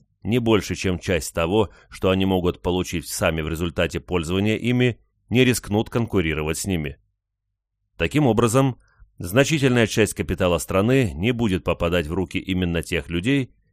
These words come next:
которые, скорее всего, могут дать им выгодное и прибыльное применение, и достанется тем,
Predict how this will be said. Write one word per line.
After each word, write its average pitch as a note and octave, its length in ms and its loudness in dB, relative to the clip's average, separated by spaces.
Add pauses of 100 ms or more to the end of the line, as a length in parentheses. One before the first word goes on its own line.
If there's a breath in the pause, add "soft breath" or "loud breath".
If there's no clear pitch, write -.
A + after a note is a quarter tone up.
которые, D#3 380 2
скорее G#2 420 2
всего, D3 360 2
могут A2+ 380 0
дать G#2+ 240 2
им B2+ 120 0
выгодное A2 640 0 (200)
и D#3 100 0
прибыльное G2+ 520 0
применение, D#2 760 -2 (560)
и F#2+ 100 0
достанется F2 560 0
тем, A#2 340 0